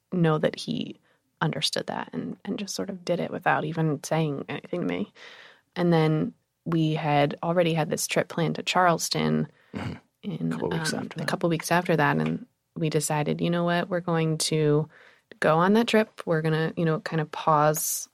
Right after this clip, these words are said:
Speaker 1: on, on the fertility treatments. We're gonna recharge ourselves as individuals, but also as a couple. We're gonna just sort of, you know, kind of get back to basics of, like, who we are, 'cause you kinda get lost a little bit in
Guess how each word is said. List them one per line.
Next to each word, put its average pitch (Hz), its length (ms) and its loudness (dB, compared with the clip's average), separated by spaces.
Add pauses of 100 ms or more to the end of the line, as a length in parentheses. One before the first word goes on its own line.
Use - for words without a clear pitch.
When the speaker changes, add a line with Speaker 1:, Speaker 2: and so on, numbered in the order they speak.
(140)
Speaker 1:
on, 147 340 -2
on 151 140 0
the 151 140 -2
fertility 156 480 -4
treatments. 147 640 -2 (580)
We're 165 100 0
gonna 156 400 2 (160)
recharge 165 460 4
ourselves 165 920 2
as 156 160 0
individuals, 180 520 2
but 190 100 -4
also 160 220 0
as 165 140 -2
a 151 40 -4
couple. 180 460 2
We're 165 140 0
gonna 156 180 0
just 165 200 -4
sort 156 140 2
of, 156 200 -2 (560)
you 185 100 4
know, 156 280 2 (340)
kind 185 160 0
of 151 60 2
get 156 120 0
back 156 240 -2
to - 120 0
basics 147 480 -2
of, 147 120 -2
like, 147 160 -2 (480)
who - 200 2
we 165 320 2
are, 143 340 4
'cause 208 320 -2
you 208 80 -4
kinda 359 240 0
get 233 180 4
lost - 380 2
a - 60 2
little 143 200 0
bit 143 220 -2
in 143 320 -2